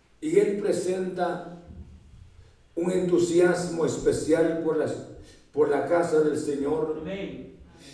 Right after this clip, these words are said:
Speaker 1: Y si él presentó entusiasmo por la casa de Dios,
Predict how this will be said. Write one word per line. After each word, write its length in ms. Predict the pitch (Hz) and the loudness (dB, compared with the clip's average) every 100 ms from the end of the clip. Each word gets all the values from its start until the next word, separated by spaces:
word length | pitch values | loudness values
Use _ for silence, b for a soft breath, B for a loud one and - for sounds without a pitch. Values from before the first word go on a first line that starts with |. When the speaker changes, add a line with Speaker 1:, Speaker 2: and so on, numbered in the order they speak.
| B - | B -4
Speaker 1:
Y 100 | 143 | -2
si 280 | - 170 | 0 2
él 240 | 180 190 - | 2 2 2
presentó 600 | 175 165 165 160 170 180 | 0 2 2 2 0 0
entusiasmo 920 | 180 170 143 156 175 170 - 165 160 | 0 0 0 6 8 8 4 0 2
por 140 | 165 | 2
la 160 | 151 151 | 2 0
casa 340 | 165 160 165 | -2 -2 0
de 180 | 156 147 | 0 0
Dios, 480 | 147 117 - - | 0 -2 -4 -10